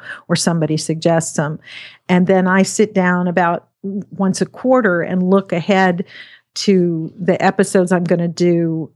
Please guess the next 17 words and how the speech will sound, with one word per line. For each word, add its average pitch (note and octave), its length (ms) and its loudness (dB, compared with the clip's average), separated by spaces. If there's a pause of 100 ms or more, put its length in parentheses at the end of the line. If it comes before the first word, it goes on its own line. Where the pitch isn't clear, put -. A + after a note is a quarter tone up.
(160)
and E3 500 -4
kind F#3+ 180 0
of F3+ 80 -2
decide F3+ 540 0
which F#3+ 560 0
topics, F3 600 -2
uh, - 60 -4 (200)
you F3+ 180 -2
know, D3+ 180 -6
I E3+ 80 0
think E3+ 240 -2
I'm E3+ 100 0
gonna E3+ 160 2
do E3 520 2 (600)
for - 260 -2
each F#3+ 280 0
week F3+ 460 0